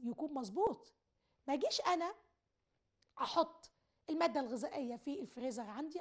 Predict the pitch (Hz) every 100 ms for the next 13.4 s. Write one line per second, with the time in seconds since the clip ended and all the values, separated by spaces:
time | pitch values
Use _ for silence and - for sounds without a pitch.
0 | - 254 247 - 196 233 381 466 _ _
1 | _ - 294 392 - 294 294 254 277 254
2 | - 254 240 240 233 277 247 269 254 269
3 | - 330 269 453 349 156 - _ _ _
4 | _ _ _ 233 254 - 320 370 427 -
5 | _ _ - 202 240 269 339 370 226 -
6 | _ _ _ 220 226 247 262 339 - -
7 | _ _ _ _ _ _ - 262 226 202
8 | 285 294 262 269 247 247 262 247 349 427
9 | - 220 240 277 262 262 277 269 349 440
10 | 508 494 214 226 294 262 269 349 466 -
11 | 269 240 262 220 440 539 466 - _ _
12 | 247 262 240 - 294 294 269 - 285 262
13 | 254 453 466 466